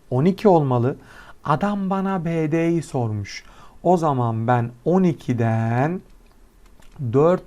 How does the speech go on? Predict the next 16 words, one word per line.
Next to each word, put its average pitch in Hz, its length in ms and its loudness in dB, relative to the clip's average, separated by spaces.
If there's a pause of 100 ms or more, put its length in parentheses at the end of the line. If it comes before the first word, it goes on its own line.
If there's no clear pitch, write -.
(100)
kök 131 220 -2 (180)
üçü 143 300 -6
çıkartırsam 139 1160 -2 (380)
B 143 420 2
D 170 200 2
uzunluğunu 117 800 -4
bulmuş 120 440 -4
olurum. 165 480 -2 (340)
Cevabım 117 840 0 (500)
Ceyhan. 127 1300 2 (1120)
Ceyhan, 151 720 -2
Ceyhan. 135 600 -4 (1080)
Geldim 180 600 -2
on 190 140 -2
üçüncü 165 480 -4
soruya. 147 480 0